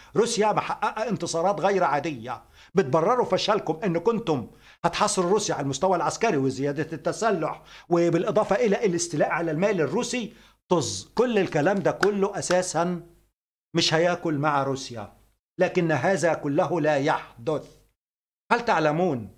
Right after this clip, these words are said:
ماذا سيحدث؟" طبعًا سكوت رايتر بيسأل، بيسأل: هل تعلمون ماذا سيحدث ومن سيفلس؟ أمريكا وحلف الناتو هم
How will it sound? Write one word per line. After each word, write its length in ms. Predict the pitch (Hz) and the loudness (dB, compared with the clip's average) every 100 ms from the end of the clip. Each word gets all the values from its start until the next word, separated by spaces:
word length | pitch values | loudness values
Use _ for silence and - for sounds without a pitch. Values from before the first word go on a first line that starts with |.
| _ _ - | _ _ -4
ماذا 280 | 151 196 175 | 0 0 0
سيحدث؟" 680 | 170 139 156 156 185 185 - _ _ _ _ - | -2 0 -2 -2 -2 -2 -8 _ _ _ _ -2
طبعًا 200 | 180 160 | 0 0
سكوت 260 | 156 160 151 | -2 -2 0
رايتر 280 | 180 180 160 | 0 0 0
بيسأل، 500 | 165 185 - 135 117 | 2 0 -2 -12 -4
بيسأل: 460 | 165 185 147 107 92 _ _ _ _ _ _ _ _ _ _ _ _ - | -2 -2 -4 -12 -16 _ _ _ _ _ _ _ _ _ _ _ _ -4
هل 100 | 220 | 0
تعلمون 420 | 226 185 202 240 | 2 2 2 2
ماذا 220 | 170 147 | 0 0
سيحدث 680 | 151 147 143 135 127 113 - _ _ 131 | -2 0 0 0 -6 -10 -14 _ _ -4
ومن 440 | 139 185 151 110 - _ _ | 0 0 -2 -6 -12 _ _
سيفلس؟ 720 | - 139 175 156 160 - - _ _ _ _ _ - | -4 -2 0 -2 -4 -6 -16 _ _ _ _ _ -4
أمريكا 400 | 165 202 262 160 | 0 0 0 0
وحلف 380 | 131 - 151 - | -2 -4 -6 -4
الناتو 640 | 139 147 208 226 240 262 269 - _ _ _ - | -2 0 0 -2 -2 -4 -6 -16 _ _ _ -2
هم 420 | 180 180 156 180 | 0 2 2 0